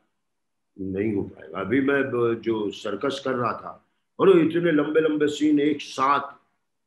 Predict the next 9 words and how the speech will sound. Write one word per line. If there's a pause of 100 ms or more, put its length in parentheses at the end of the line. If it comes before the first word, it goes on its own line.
(220)
मैं
बार
बार
रणवीर
सिंह
को
कहूँ, (760)
"क्या
गुरु